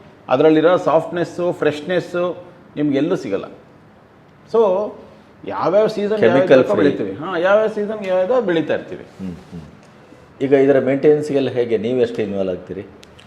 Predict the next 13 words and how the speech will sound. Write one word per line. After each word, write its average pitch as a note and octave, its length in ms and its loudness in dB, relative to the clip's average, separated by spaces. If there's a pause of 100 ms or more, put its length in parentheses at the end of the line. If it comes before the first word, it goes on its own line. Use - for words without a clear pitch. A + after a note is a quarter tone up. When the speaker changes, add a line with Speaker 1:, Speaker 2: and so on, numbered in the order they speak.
(140)
Speaker 1:
ಇಲ್ಲ, D#4 140 6
ಎಲ್ಲ A3 200 0
ನಾನೇ A3 300 0
ಮೇಂಟೈನ್ F#3 340 -2
ಮಾಡೋದು. G2 440 -4
ಇಲ್ಲಿ D#3 360 0
ಏನಂದ್ರೆ F3 680 0
ನಾವು D3 540 -2
ಈಗ C3 160 -4 (480)
ನಾವು, B2 580 -2
ಆ, E2 960 -8 (560)
ಯೋಗ D#3 320 6
ಅಂತೀವಿ G2+ 600 4